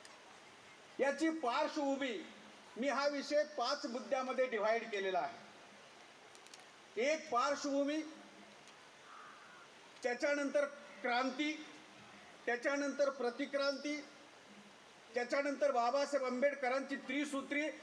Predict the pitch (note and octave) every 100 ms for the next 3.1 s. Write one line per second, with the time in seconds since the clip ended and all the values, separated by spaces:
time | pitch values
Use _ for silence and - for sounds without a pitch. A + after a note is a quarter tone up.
0 | - - - A3 B3 C#4+ D4 C#4 G#3 G#3+
1 | - - - - - - - - - -
2 | - G#3+ B3+ B3+ A#3+ A3 A3+ G3+ E3 D#3+
3 | A#2+